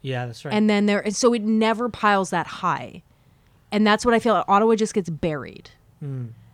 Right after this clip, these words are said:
Speaker 2: And
Speaker 1: The snow just stays there and it just gets, stays cold.
Speaker 2: Yeah. And then it takes forever for it to melt and go away
Speaker 1: Mm-hmm.
Speaker 2: because by the time spring comes, now you have eight feet of snow that has to melt
Speaker 1: <laughs>
Speaker 2: instead of here where it's an acceptable amount.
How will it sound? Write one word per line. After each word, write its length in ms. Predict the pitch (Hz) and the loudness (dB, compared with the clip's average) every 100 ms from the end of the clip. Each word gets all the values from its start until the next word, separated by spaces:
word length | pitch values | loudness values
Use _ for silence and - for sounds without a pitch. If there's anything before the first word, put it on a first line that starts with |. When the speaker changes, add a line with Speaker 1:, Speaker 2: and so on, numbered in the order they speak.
| - | -16
Speaker 2:
And 360 | 185 185 175 175 | -6 -4 -2 -2
Speaker 1:
The 60 | 165 | -2
snow 260 | 180 165 | 0 0
just 220 | 151 135 - | -2 -6 -4
stays 400 | 175 151 139 120 | 0 0 0 -4
there 160 | 123 | -6
and 80 | 127 | -6
it 60 | 135 | -6
just 200 | 147 - | -8 -8
gets, 160 | 127 | -12
stays 320 | - 175 143 | -8 -4 -4
cold. 380 | - - 156 139 | -6 -4 -2 2
Speaker 2:
Yeah. 320 | 370 415 151 - - | 2 2 -2 -6 4
And 140 | 277 | 6
then 140 | 285 277 | 6 4
it 120 | - | 0
takes 260 | 269 214 | -4 -6
forever 560 | - - 226 214 208 214 | -8 0 0 2 0 0
for 160 | - 208 | 0 -4
it 80 | - | 0
to 80 | |
melt 160 | 196 170 | 0 0
and 80 | 175 | -2
go 100 | 156 | -2
away 400 | 151 247 160 156 | 0 0 0 0
Speaker 1:
Mm-hmm. 80 | 170 | 0
Speaker 2:
because 760 | 143 185 170 165 156 - - - _ _ _ _ _ | 0 0 0 0 -4 -10 -14 -18 _ _ _ _ _
by 340 | 196 156 180 180 | -14 -2 0 2
the 100 | 180 | 0
time 240 | 190 185 | 0 0
spring 380 | 180 - 196 233 | 0 -2 -2 0
comes, 440 | 226 175 160 160 180 | 0 0 0 -4 -2
now 200 | 170 175 | 0 0
you 180 | 185 | 0
have 180 | 170 175 - | 0 -2 -4
eight 200 | 180 165 | -6 -8
feet 240 | - 180 | -8 -8
of 120 | 160 - | -8 -10
snow 420 | 165 160 131 85 | -8 -6 -8 -10
that 100 | 143 139 | -10 -10
has 180 | 127 - | -10 -10
to 60 | |
melt 320 | 135 277 302 | -4 -2 -2
Speaker 1:
<laughs> 140 | 302 240 | -2 -4
Speaker 2:
instead 540 | 196 185 240 190 190 | -2 -2 -2 0 2
of 400 | 202 190 147 196 - 175 - 185 - _ _ - | 2 0 -4 -12 -12 -14 -14 -16 -16 _ _ -8
here 440 | - 285 190 175 | 0 2 4 2
where 240 | 165 175 180 | 0 -2 0
it's 380 | 175 - - - | -2 -4 -10 -4
an 100 | 190 | -4
acceptable 600 | 165 - 190 175 165 147 | -2 -2 -2 -2 -4 -6
amount. 340 | 131 - - | -8 -16 -16